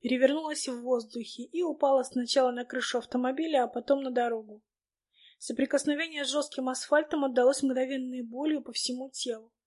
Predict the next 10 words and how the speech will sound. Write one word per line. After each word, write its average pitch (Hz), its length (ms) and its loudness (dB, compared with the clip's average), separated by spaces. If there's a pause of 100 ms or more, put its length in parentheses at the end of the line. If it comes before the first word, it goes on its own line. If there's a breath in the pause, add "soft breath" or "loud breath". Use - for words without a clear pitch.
(240)
Шлем 359 320 -2
хрустнул 254 640 -4
и 269 60 -10
слетел 277 400 -2
с 269 60 -14
головы. 240 520 -2 (460)
Девушка 320 380 -2
провалилась 247 560 0
во 240 140 -4
тьму. 233 360 -6